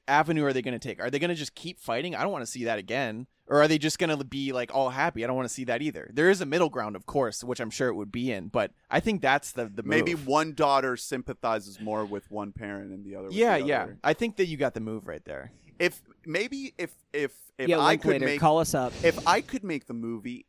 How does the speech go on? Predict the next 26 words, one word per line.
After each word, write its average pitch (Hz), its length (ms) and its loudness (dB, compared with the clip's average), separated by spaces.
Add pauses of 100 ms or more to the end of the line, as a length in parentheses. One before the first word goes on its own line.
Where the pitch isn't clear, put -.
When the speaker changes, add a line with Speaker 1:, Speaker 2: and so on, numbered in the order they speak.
(120)
Speaker 2:
I 135 100 -2
think - 320 -10
maybe 277 260 0
I 202 120 4
would 151 220 -2
Speaker 1:
<laughs> - 20 -14
Speaker 2:
wait 120 480 -2 (140)
longer. 107 720 -8 (160)
I 143 280 4
would, 175 240 2
Speaker 1:
Whoa. - 100 -6
Speaker 2:
I 143 140 4
would 156 180 -2
actually 185 500 -2
probably 127 600 -2
wait 110 460 -6
well 113 680 0
m-, 107 160 -12 (120)
more 110 240 -4
than 107 180 -10
ten 107 320 -10
years. 117 380 -8
Wait, 170 200 -4
like, 277 140 -12 (140)
fifteen 107 560 -12
years, - 340 -18